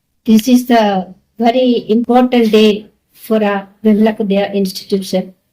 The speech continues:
It's a welcoming day that we are welcoming our dear little angels to our campus. This year,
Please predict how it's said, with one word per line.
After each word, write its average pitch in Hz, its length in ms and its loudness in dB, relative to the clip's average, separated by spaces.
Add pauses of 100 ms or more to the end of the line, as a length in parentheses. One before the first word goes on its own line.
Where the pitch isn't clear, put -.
(760)
It's 233 220 -2
a 220 140 2
welcoming 214 520 -4
day 202 320 -6 (600)
that 220 200 -2
we 214 180 4
are 208 140 0
welcoming 226 640 -2 (220)
our 196 400 -6 (120)
dear 233 480 0
little 220 480 0
angels 214 560 0
to 214 280 -4
our 196 280 -6
campus. 185 640 -8 (640)
This 254 340 0
year, 233 480 2